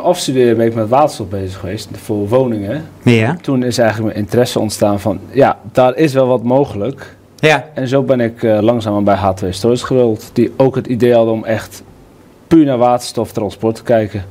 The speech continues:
Speaker 2: Ja, het is ook de toekomst eigenlijk, hè? Dus, eh,
Speaker 1: En dat blijkt vijf jaar later een goede zet te <laughs> zijn geweest.
Speaker 2: <laughs> Hartstikke mooi. En Mies, eh,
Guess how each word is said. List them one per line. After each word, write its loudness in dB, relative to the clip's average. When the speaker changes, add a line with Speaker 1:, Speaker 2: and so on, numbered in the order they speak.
Speaker 2:
Ja, 6
het -20
is -6
ook -10
de -8
toekomst -2
eigenlijk, -2
hè? -2
Dus, -8
eh, 0
Speaker 1:
En 4
dat 4
blijkt 2
vijf 2
jaar 2
later 2
een -6
goede 2
zet 2
te 2
<laughs> 6
zijn 6
geweest. 0
Speaker 2:
<laughs> -12
Hartstikke 0
mooi. 4
En 4
Mies, 4
eh, 4